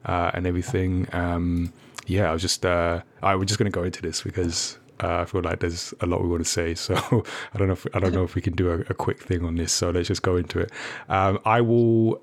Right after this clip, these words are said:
do a recap. Uh, this might be a slightly longer than usual recap 'cause it is a lot.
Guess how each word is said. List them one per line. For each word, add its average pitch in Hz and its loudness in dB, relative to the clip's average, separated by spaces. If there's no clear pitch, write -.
do 117 4
a - 4
recap. 104 2
Uh, 92 4
this 101 2
might 98 2
be 98 2
a 95 2
slightly 104 2
longer 87 0
than 85 2
usual 90 4
recap - -2
'cause 90 -4
it - 0
is 92 0
a 95 0
lot. 95 2